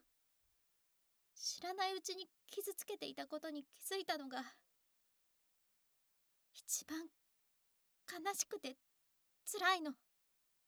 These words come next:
だから、話してよ。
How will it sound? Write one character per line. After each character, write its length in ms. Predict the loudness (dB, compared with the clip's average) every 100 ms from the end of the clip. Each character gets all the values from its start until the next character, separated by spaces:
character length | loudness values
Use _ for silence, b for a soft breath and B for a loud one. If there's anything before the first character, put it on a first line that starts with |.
| _ _ _ _ _ _ _ _ _ _ _ _ _ _ _ _ _ _ _ _ _ _ _ _ _ _ _ _ _ _ _ _ _ _ _ _ 8
だ 140 | 10 12
か 120 | 12
ら、 80 | 12 12 12 12 8 -20 -20 -20 -20 _ -20 -20 -18 -16 -18 -20 -20 B B B B B B B B -14 -20 -20 -20 -20 -20 -18 -18 -20 -20 -20 -20 -20 -20
話 1000 | -16 -14 -14 -18 -16 -6 -4 -2 -2 0
し 80 | 0
て 220 | 0 0
よ。 100 | 2